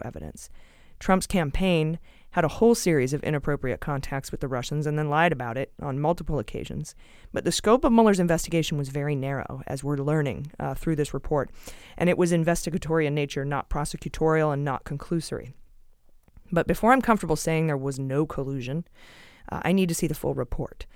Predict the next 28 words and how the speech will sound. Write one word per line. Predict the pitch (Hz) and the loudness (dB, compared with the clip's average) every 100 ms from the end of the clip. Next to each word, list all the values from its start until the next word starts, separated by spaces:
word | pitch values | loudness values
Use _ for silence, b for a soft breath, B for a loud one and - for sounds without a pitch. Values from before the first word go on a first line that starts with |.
| b b b b - 156 - | b b b b -18 -4 4
Barr | 180 208 214 | 8 8 6
quoted | - - 226 277 196 | 0 2 6 8 6
Mueller | 135 123 123 135 175 | 2 -2 -2 -4 -6
in | - 180 | 0 2
the | 196 | 4
report, | 147 - 143 123 - | 2 0 -2 -4 -6
but | - 160 | -4 -2
we | 185 | 0
don't | 180 202 208 | 2 2 4
know | 196 196 | 4 4
in | 185 | 2
what | 170 - | 0 -4
context. | - - 196 180 - - - - - b b b | -6 0 0 0 -6 -12 -16 -16 -18 b b b
Uh, | 165 160 | -4 0
I'm | 165 | 4
not | 196 180 | 4 4
saying | - 196 196 | 2 4 4
that | 185 175 | 4 2
there's | 160 | -2
a | 151 | -2
big | 143 151 143 | -4 -4 -2
but | 170 | -2
here. | - 143 143 | -2 -10 -8
Like | 139 135 | -8 -8
he | 143 | -8
said, | 151 147 | -6 -2
no | 156 | -2
collusion. | 151 160 160 160 135 | -2 -2 0 -2 -4